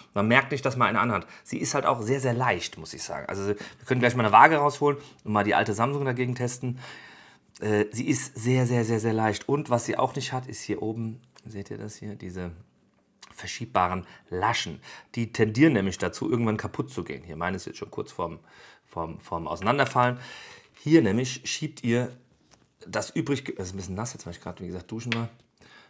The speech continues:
Äh, hier schiebt ihr das übrig gebliebene Band einfach hier rein an den Arm und habt nicht extra noch so Teile, die sich,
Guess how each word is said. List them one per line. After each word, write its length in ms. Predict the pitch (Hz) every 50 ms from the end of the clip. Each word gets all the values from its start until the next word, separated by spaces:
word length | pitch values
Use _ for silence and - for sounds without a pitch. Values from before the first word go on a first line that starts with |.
| _ _
Äh, 200 | - 101 95 92
hier 160 | 104 113 120
schiebt 220 | 113 - 123 127 -
ihr 40 | 113
das 120 | 107 -
übrig 340 | - 131 127 127 123 123 -
gebliebene 340 | 110 104 113 117 110 113 110
Band 460 | 92 101 95 101 110 117 120 - -
einfach 420 | - 95 101 110 - 113 107 - - - _
hier 320 | - - - 120 117 - - -
rein 340 | 110 101 101 101 110 113 104
an 120 | - 101
den 140 | 101 98 92
Arm 340 | - 101 98 92 95 113 117 - - - - - - - _ - -
und 180 | 104 101 90
habt 320 | 104 104 - - - - -
nicht 280 | 101 104 101 - -
extra 340 | - 104 - - - - 98
noch 280 | 95 92 95 92 - - - -
so 140 | - - 92
Teile, 300 | - - 95 95 101 98
die 100 | 98 101
sich, 360 | 92 95 95 - - - -